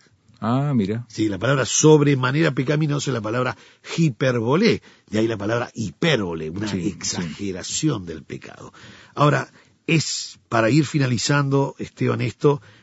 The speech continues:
Speaker 2: "hasta que viniese la simiente", que es Cristo, "y por causa de las transgresiones y estas rebeliones,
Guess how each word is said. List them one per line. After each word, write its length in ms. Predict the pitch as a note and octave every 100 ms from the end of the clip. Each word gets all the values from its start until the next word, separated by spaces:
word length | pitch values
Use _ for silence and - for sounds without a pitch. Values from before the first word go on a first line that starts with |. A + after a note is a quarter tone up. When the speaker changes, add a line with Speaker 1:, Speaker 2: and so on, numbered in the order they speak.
| _
Speaker 2:
"hasta 340 | - D3 - A#2+
que 140 | A#2
viniese 380 | A2 A#2+ C3 A2+
la 100 | G2+
simiente", 480 | - C3 F3+ F#2+ E2
que 100 | F#2
es 60 |
Cristo, 500 | - C#3+ - - B2+ _ _ - - _ -
"y 120 | D3
por 280 | C#3+ B2+ G#2
causa 380 | F3 F3+ C#3+
de 40 | D3+
las 140 | A#2
transgresiones 840 | - A2 G#2+ G2+ - D#3+ E3 B2 B2+
y 20 |
estas 200 | - G2
rebeliones, 800 | G2+ G2 F#2 D3 E3+ G#2+ A2+ -